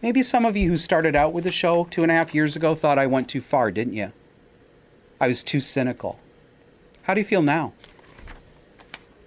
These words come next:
<laughs> All right. What do we have next here? Ah, yes, we have a break next. Let's go to the break.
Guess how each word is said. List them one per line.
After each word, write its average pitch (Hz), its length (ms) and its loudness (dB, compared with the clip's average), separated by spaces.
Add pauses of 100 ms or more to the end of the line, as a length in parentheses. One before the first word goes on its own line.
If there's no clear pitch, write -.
(800)
<laughs> 104 60 -8 (2000)
All 135 80 0
right. 104 260 0 (840)
What 139 160 0
do 131 80 2
we 120 140 0
have 107 160 0
next 101 300 -4
here? 90 240 -2 (2500)
Ah, 220 140 4
yes, 214 420 2 (120)
we 226 140 2
have 240 140 2
a 220 60 4
break 202 360 0
next. 135 440 -2 (160)
Let's 180 220 0
go 190 140 2
to 165 80 2
the 147 120 0
break. 127 340 -2